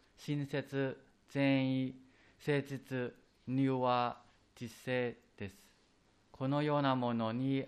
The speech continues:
反対する立法はありません。柔和な心は、真の強さと表面の穏やかさの調和した心を意味しています。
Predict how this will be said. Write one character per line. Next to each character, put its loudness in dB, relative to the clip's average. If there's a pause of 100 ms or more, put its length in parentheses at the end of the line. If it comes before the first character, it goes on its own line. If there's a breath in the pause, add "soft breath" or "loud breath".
反 -4
対 -2
す -2
る 0
立 -4
法 -2
は -2 (240)
あ -6
り -6
ま -8
せ -10
ん。 -12 (840 soft breath)
柔 4
和 6
な -2 (120)
心 0
は、 4 (300 loud breath)
真 0
の 4
強 0
さ 0
と 2 (120)
表 4
面 2
の 8
穏 4
や 4
か -2
さ 0
の 2 (180 loud breath)
調 0
和 2
し -20
た 0
心 -4
を 0
意 0
味 -2
し -14
て -6
い -8
ま -8
す。 -20